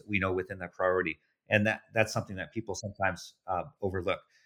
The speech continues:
Wow, Aaron, this has been amazing. I, I took a bunch of notes just for myself here as I'm looking down at my paper. Uh, as we come to the end, you know, we covered a lot of topics from sort of the different generations. We talked about leadership.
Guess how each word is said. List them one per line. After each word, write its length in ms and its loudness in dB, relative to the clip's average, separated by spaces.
Wow, 360 10
Aaron, 220 10
this 180 10
has 120 8
been 360 10
amazing. 460 12
I, 240 12
I 60 0
took 180 4
a 60 8
bunch 240 6
of 100 4
notes 340 4
just 220 4
for 160 2
myself 560 8
here 160 10
as 100 6
I'm 140 2
looking 260 2
down 220 10
at 60 2
my 100 2
paper. 500 6
Uh, 240 12
as 180 12
we 80 10
come 220 8
to 120 4
the 120 12
end, 320 10
you 40 8
know, 140 10
we 340 2
covered 280 10
a 40 12
lot 260 10
of 60 6
topics 480 4
from 440 4
sort 180 6
of 60 4
the 80 4
different 320 6
generations. 800 10
We 60 4
talked 220 6
about 220 2
leadership. 720 8